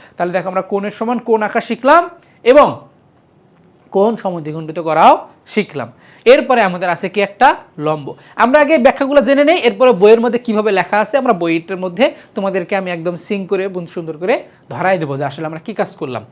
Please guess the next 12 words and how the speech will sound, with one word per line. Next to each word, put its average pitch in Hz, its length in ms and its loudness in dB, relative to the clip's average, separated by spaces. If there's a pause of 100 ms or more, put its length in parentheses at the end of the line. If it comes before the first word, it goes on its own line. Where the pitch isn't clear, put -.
(600)
ওকে, 311 160 0 (300)
তাহলে 285 200 4
দেখো, 320 140 6 (120)
আমরা 285 240 4
এখন, 233 320 4
আহ, 185 800 2
হচ্ছে 190 260 0 (140)
এখন 226 140 0 (100)
লম্ব 254 180 4 (120)
আঁকবো। 120 200 -12 (480)
তাহলে 302 160 4 (100)
লম্ব, 294 260 4